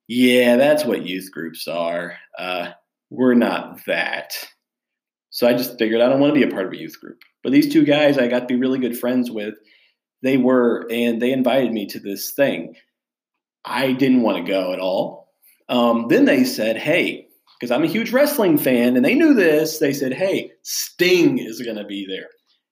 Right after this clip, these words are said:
And if you, I graduated high school in two thousand two. Man, if you were around for the whole W C W, N W O,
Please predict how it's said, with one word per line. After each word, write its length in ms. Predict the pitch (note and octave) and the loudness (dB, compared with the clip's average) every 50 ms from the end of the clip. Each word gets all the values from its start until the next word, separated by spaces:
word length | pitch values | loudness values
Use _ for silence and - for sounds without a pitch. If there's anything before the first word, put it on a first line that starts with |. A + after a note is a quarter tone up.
| _ - | _ -12
And 80 | - A2+ | -8 -6
if 200 | A#2+ A#2+ A#2+ B2+ | -6 -6 -4 -2
you, 360 | D3 D#3+ D#3+ E3 E3 D#3 - | 0 4 6 6 8 6 6
I 120 | - D3 D3+ | 4 0 0
graduated 440 | E3 E3+ E3+ D#3+ - D#3+ D#3+ D#3 | 2 2 2 2 2 2 2 2
high 120 | - - - | 0 -2 -4
school 200 | - - D#3 C#3+ | -2 0 2 2
in 60 | C#3+ | 2
two 100 | C#3+ E3 | 2 0
thousand 360 | E3 D#3 C#3+ C3 B2+ A2+ A2 | 0 0 0 0 -2 -8 -10
two. 360 | - - F3+ G#3 G#3 G#3+ - _ - _ _ - - - _ - | -4 -2 0 0 0 0 -4 _ -18 _ _ -20 -20 -20 _ -4
Man, 160 | D3 D#3 D#3 | -2 -2 0
if 100 | D3 C#3+ | -2 -2
you 60 | E3+ F3+ | -2 -2
were 80 | F3 | 0
around 220 | D3+ D3+ D#3 E3+ - | 0 0 -2 -2 -4
for 100 | F#3+ F3+ | -4 -2
the 60 | C#3+ | 0
whole 200 | - - D3 - | 0 -2 0 2
W 300 | - C#3+ C#3+ D3+ D3 D3+ | 0 0 0 0 -6 -6
C 280 | - - E3 D#3 C#3+ | -6 -6 -6 -6 -4
W, 400 | A#2+ B2+ - - D3 D3+ D3 C3+ | -4 -4 -4 -2 0 0 0 2
N 160 | C3+ D3+ D3+ C#3+ | 2 0 -2 0
W 440 | C#3 C#3 C#3+ C#3+ C#3+ C#3+ C3 C3 C3 | 0 0 0 0 0 0 0 0 0
O, 480 | C#3 D3+ D3+ D3+ D3+ D#3 D3+ D3 D3 | 2 2 4 4 4 4 4 2 2